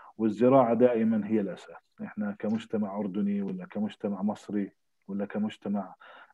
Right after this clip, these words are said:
آه، فلسطيني، آه، لا ننسى دائما إنه خمسة وستين إلى سبعين في المائة من شعوبنا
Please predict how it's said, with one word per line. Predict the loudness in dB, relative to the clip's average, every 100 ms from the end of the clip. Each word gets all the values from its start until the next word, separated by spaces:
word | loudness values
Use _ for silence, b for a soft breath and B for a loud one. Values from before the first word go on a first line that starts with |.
| -12
آه، | -10 -6
فلسطيني، | -4 -4 -6 -2 2 4 2 -2 b b b _ -12
آه، | -8 -6 -8 -6
لا | -2 2
ننسى | 2 0 -2 0
دائما | 2 2 -2 -4
إنه | -4 -6 -6
خمسة | -4 -6 -6
وستين | -10 -6 -4 -2
إلى | -4
سبعين | -6 -4 -2
في | -2
المائة | 0 0 -2 -4
من | -6
شعوبنا | -6 -2 0 2 0 0 -4